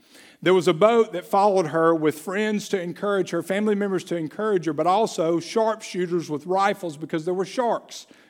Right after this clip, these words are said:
nearby. At least on two different occasions, they had to shoot at sharks to get them away from her. But that, that didn't bother her. She kept going, and she kept going, and she kept going. For fifteen hours, she swam,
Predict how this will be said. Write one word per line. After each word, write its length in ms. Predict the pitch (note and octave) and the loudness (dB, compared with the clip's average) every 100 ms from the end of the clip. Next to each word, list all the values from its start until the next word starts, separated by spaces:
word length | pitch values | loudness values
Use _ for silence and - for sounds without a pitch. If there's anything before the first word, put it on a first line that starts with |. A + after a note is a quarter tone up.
| _ | _
nearby. 460 | D#3 C#3+ C3 A#2+ A2 - _ _ _ _ _ | -2 0 0 -2 -6 -16 _ _ _ _ _
At 100 | D#3+ | 2
least 260 | F#3 G#3 - | 4 4 4
on 140 | G#3 | 0
two 260 | - A#3 B3 | 0 0 4
different 280 | A#3+ A#3 A#3+ | 4 4 2
occasions, 600 | A3+ A#3 B3 F3 F3 F3 | 2 4 4 2 -4 0
they 120 | F#3 | 2
had 140 | F3+ | 2
to 80 | G3 | 2
shoot 380 | F#3 - C#4 B3+ | 0 0 0 0
at 180 | F3+ F3 | -4 -4
sharks 440 | - D3+ D3+ E3 | -2 0 0 -4
to 100 | - | -4
get 260 | E3 F#3 F3+ | 0 2 0
them 160 | F#3+ | -2
away 240 | G3 G3 A3 | 0 0 0
from 200 | G#3+ C#3+ | -4 -12
her. 260 | A#2+ A2 _ _ _ _ _ _ _ | -14 -18 _ _ _ _ _ _ _
But 120 | - D3 | -2 4
that, 280 | G3 G#3 | 4 4
that 220 | F3+ A3+ A3 | 2 2 4
didn't 220 | A3+ G#3+ | 4 6
bother 340 | B3 B3+ G3 | 4 4 4
her. 120 | D3 | 2
She 180 | C#3+ F#3 | 0 -4
kept 260 | E3 A3 A3+ | 0 0 4
going, 520 | A#3 A3+ G#3+ G#3+ G#3+ - - | 6 6 6 2 -2 -8 -10
and 120 | D#3+ | -6
she 100 | D3 | -6
kept 320 | F3+ G#3 A#3 A3 | 0 2 2 4
going, 420 | A3+ G#3 G#3 G3+ | 4 4 2 0
and 160 | F3 | -4
she 140 | E3 E3 | -6 -6
kept 320 | - G#3+ A#3+ | 0 0 2
going. 380 | G#3 E3+ D3+ D3+ | 2 2 2 0
For 160 | D#3 | -2
fifteen 520 | D3 - A3+ A#3 C4 B3+ | -2 2 2 2 2 4
hours, 720 | A3 G3+ G3 F3 D#3 D3 - - | 4 4 4 4 0 -2 -14 -20
she 280 | - - G3+ | -16 -6 -6
swam, 800 | F#3 - B3 A3+ F3 C#3 C#3 D3+ | -4 -2 2 6 6 4 0 -6